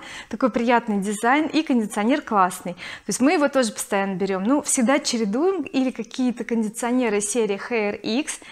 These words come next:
или медовый. Дальше крем дневной «Эколаген». Мой любимый крем. Он немножко сложный в том плане, что может свернуться на лице, и часто на него жалуются, что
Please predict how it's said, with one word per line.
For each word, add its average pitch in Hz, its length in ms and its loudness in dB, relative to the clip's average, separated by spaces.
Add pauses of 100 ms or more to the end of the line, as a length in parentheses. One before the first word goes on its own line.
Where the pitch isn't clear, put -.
(140)
или 339 340 4 (140)
медовый. 196 540 0 (840)
Дальше 202 520 0 (640)
крем 285 320 2
дневной 262 680 2
«Эколаген». 208 760 0 (400)
Мой 262 240 4
любимый 247 400 4
крем. 208 420 -2
Он 320 300 0 (380)
немножко 269 500 4
сложный 285 580 2
в 226 80 -8
том 247 180 0
плане, 240 380 0
что 277 260 -2
может 269 360 2
свернуться 247 580 0
на 226 80 2
лице, 220 420 0
и 196 60 -2
часто 254 320 -2
на 233 160 4
него 226 220 0
жалуются, 277 580 0
что 220 300 -2